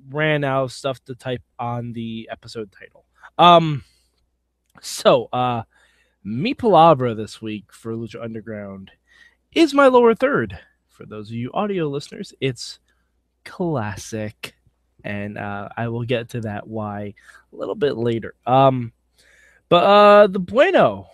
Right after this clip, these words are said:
for Lucha Underground, I have to give it to that, uh, three-way match. Um,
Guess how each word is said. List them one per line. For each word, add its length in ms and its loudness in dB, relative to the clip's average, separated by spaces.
for 220 -8
Lucha 320 -4
Underground, 520 -4
I 220 4
have 320 2
to 80 -18
give 120 -2
it 120 -8
to 80 -6
that, 180 -2
uh, 220 0
three-way 460 0
match. 580 -8
Um, 460 4